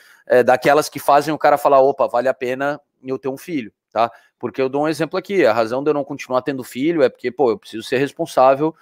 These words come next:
né, de, de dar uma vida boa pra eles. E se tu me diz que eu tô com a vida ganha aqui, Sara, olha, eu ia pra dez filhos fácil, tá? Eu gosto de ter filho, eu gosto de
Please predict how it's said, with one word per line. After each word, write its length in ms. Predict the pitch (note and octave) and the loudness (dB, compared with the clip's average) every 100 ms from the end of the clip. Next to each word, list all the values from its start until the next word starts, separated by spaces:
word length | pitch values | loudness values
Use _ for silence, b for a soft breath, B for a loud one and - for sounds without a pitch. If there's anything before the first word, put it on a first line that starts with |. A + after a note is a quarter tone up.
| b b b - | b b b -2
né, 240 | C3+ C#3+ | 4 4
de, 220 | G#2+ A#2 | 2 -8
de 160 | A2 A#2 | -10 0
dar 140 | B2 | 2
uma 160 | B2 C3 | 2 0
vida 180 | C3+ C3+ | 2 2
boa 180 | A#2+ | 2
pra 160 | B2 F#3+ | 0 2
eles. 440 | G#3+ F#3+ C#3 G2+ - | 4 4 4 -2 -12
E 60 | |
se 140 | - A#2+ | -14 -10
tu 120 | C#3+ | -8
me 140 | D3 | -8
diz 180 | B2+ C#3+ | -6 -6
que 80 | - | -6
eu 60 | C3+ | -6
tô 140 | C#3 | -2
com 100 | C#3+ | 0
a 40 | |
vida 260 | B2 C3+ C3 | 0 2 2
ganha 200 | A#2+ C3+ | 4 0
aqui, 440 | A#2+ A#2 C#3 G3 | 0 -2 0 0
Sara, 500 | G3 - D#3+ B2 A2 | -2 2 4 6 4
olha, 280 | G#2 C3 D3+ | 4 2 4
eu 120 | B2+ | 0
ia 180 | A2+ B2 | 2 0
pra 200 | C3+ E3+ | 2 0
dez 240 | D#3+ D#3+ - | 2 0 -2
filhos 340 | B2+ D#3 - | -10 -10 -10
fácil, 560 | - - F#3+ - G2 _ - | -2 2 2 0 -20 _ -4
tá? 140 | A2+ | 2
Eu 120 | B2+ G#2 | 4 4
gosto 240 | B2 F3+ | 0 0
de 80 | - | -4
ter 120 | A#2+ | -10
filho, 320 | - C#3 E3 | -8 -4 -4
eu 40 | A2 | 0
gosto 240 | B2+ C3+ | 0 0
de 180 | C3+ | -8